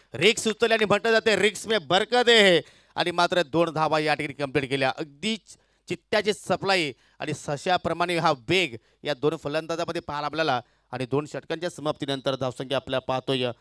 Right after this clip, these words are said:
बिनगडी बाद सत्तावीस धावा, म्हणजे तब्बल सोळा धावा मनोज भोईरने आपल्या एका षटकाच्या स्पेलमध्ये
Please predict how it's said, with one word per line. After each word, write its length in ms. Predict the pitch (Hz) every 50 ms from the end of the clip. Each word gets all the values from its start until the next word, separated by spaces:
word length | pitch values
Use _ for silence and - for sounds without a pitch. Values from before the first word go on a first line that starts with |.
| _ _ _
बिनगडी 580 | 110 107 147 156 147 147 143 127 135 131 135
बाद 200 | 131 127 127 127 - _ _ _ _ _ -
सत्तावीस 440 | - 135 - _ - 127 117 127 107
धावा, 220 | - 123 117 123 113
म्हणजे 200 | - 131 143 175 - -
तब्बल 240 | - 151 151 156 104
सोळा 420 | 202 - - 143 143 156 185 202
धावा 260 | 190 190 190 175 180 165
मनोज 320 | 147 143 147 151 156 131
भोईरने 340 | 117 131 135 135 143 143 139
आपल्या 200 | 127 - 135 131
एका 180 | 123 - 135
षटकाच्या 460 | 123 - 135 - _ 156 151 - 143 139
स्पेलमध्ये 500 | - - _ 143 135 131 131 131 131